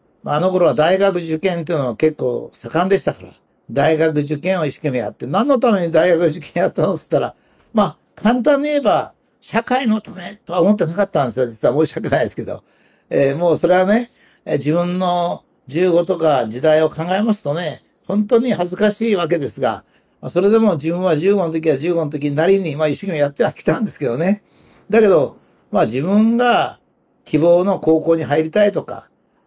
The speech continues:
大学に入りたいとか、それからまあ、勉強してクラスで上位の方になりたいとか、あ、実にくだらない、要するに自分のことしか頭になかったわけですね。それで会社に入りまして、私は割合とですね、性格的にですね、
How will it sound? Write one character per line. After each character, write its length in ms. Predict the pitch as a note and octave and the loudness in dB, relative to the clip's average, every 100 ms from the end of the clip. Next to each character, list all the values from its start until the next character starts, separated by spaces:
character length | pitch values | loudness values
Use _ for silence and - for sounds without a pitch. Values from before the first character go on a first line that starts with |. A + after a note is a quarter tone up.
| - | -4
大 220 | D3 D3 | 2 4
学 180 | D3 D3 | 4 2
に 80 | D3 | 0
入 180 | C#3+ | 0
り 80 | D3 | 0
た 140 | F#3+ G3+ | 2 0
い 60 | |
と 120 | G3 - | 0 -6
か、 280 | G2 F#2+ _ _ _ _ | -10 -14 _ _ _ _
そ 100 | - | -6
れ 60 | C#3+ | 2
か 80 | D#3 | 4
ら 140 | D3+ | 4
ま 140 | E3 D#3 | 2 0
あ、 40 | |
勉 200 | C#3+ D#3 | 0 0
強 160 | F3+ D#3 | -2 -2
し 100 | - | -2
て 320 | G3 E3+ D3 | 0 2 2
ク 120 | E3+ | 2
ラ 140 | E3+ | 0
ス 120 | C#3+ D3 | 0 -2
で 120 | B2+ | 0
上 220 | C#3+ E3+ | 2 2
位 60 | D3+ | 0
の 120 | B2+ | -2
方 140 | C#3 | -4
に 100 | B2+ | -2
な 120 | B2 | 0
り 120 | D3+ F3 | 0 0
た 140 | C4+ | 0
い 80 | G#3 | 0
と 100 | C#3 | -2
か、 280 | G2+ G2 - _ _ _ - | -4 -10 -14 _ _ _ -6
あ、 140 | D3 | -4
実 300 | D3 G3 D#4+ | -2 -2 -4
に 140 | F4+ A3 | -4 -4
く 120 | F3 | 0
だ 100 | E3+ | 2
ら 120 | F3 | 2
な 200 | E3 D#3+ | 2 0
い、 240 | D3+ E3 _ - | -2 -6 _ -10
要 80 | |
す 60 | D3+ | -8
る 40 | |
に 60 | D#3+ | -8
自 140 | B2 | -6
分 220 | F#3 B3 A#3+ | -4 -2 0
の 120 | A3+ | -2
こ 160 | A#3 | -2
と 220 | G#3+ A3+ G3 | 0 0 0
し 220 | - - | -4 -14
か 340 | - C#4+ F3 | -6 -4 -4
頭 300 | D#3+ F3 E3+ | -4 -2 0
に 80 | D3+ | 0
な 100 | D#3+ | 0
か 80 | D3 | -2
っ 60 | |
た 80 | - | -4
わ 40 | F2+ | -10
け 80 | |
で 40 | F2+ | -12
す 100 | - | -6
ね。 220 | E3 G#3+ - _ _ _ - | -2 -2 -4 _ _ _ -6
そ 60 | |
れ 40 | F#3 | -2
で 100 | G3+ | 0
会 160 | G#3+ A3+ | 0 0
社 100 | B3+ | 2
に 80 | |
入 180 | G#3+ A#3 | 2 4
り 60 | A3 | 4
ま 180 | A#3 G#3 | 2 0
し 220 | - _ | -4 _
て、 240 | - E3+ | 0 2
私 480 | D3 D#3 G#3 - A3+ | 2 0 -4 -4 -2
は 160 | G#3 G3 | 2 2
割 280 | F3+ G3 | 4 2
合 180 | G#3 G#3 | 2 -2
と 180 | - F#3 | -2 -6
で 100 | F3 | -4
す 80 | - | -6
ね、 180 | C#3+ A#2+ | -6 -6
性 300 | - G#3+ C4+ | 0 0 0
格 300 | B3 A#3+ - | -4 -6 -4
的 260 | A#3 G#3 A3+ | -4 0 2
に 120 | A3+ | 2
で 80 | D3 | 0
す 140 | C#3+ | -4
ね、 260 | C#3 G#2+ | -6 -6